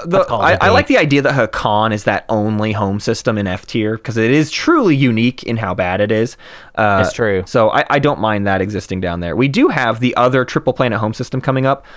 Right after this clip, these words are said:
Speaker 1: Valk, Ilir, and Avar, the Argent Flight home system. It's a two zero,
Speaker 2: Yeah.
Speaker 1: it's a one one, and it's a zero two. Those are just better numbers than Hakan, though. In fact, it's exactly one more influence. <laughs>
Speaker 2: Yeah, and they're numbers that make sense for them,
Speaker 1: Mm-hmm.
Speaker 2: like, as,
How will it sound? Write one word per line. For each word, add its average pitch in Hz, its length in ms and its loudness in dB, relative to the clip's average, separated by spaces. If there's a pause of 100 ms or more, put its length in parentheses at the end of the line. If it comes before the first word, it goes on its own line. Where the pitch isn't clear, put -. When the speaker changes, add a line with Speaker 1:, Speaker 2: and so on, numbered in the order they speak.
(140)
Speaker 1:
Valk, 123 440 0 (160)
Ilir, 127 600 2
and 101 140 -2
Avar, 120 500 2
the 110 140 -2
Argent 101 280 -2
Flight 110 240 0
home 117 140 -2
system. 123 380 -2 (180)
It's - 100 -14
a 101 40 -8
two 202 320 0
zero, 139 400 4
Speaker 2:
Yeah. 139 60 -4
Speaker 1:
it's - 80 -6
a 104 80 4
one 131 320 2
one, 117 360 2
and 113 120 -2
it's 107 100 -6
a 98 60 -2
zero 110 380 2
two. 113 400 2 (300)
Those 247 240 4
are 311 80 4
just 180 440 0
better 135 300 4
numbers 107 720 -2 (140)
than 107 260 2
Hakan, 95 460 -2
though. 80 140 -6
In 127 140 0
fact, 180 240 0
it's - 220 -4
exactly 127 640 0
one 143 300 2
more 123 240 2
influence. 92 300 -6 (440)
<laughs> - 40 -6 (280)
Speaker 2:
Yeah, 117 280 0
and 143 180 0
they're 143 140 2
numbers 151 460 0
that 123 340 -2
make 123 380 0
sense - 560 -4
for 110 380 0
them, 110 600 0
Speaker 1:
Mm-hmm. 107 160 -2
Speaker 2:
like, 101 220 0
as, 104 420 -2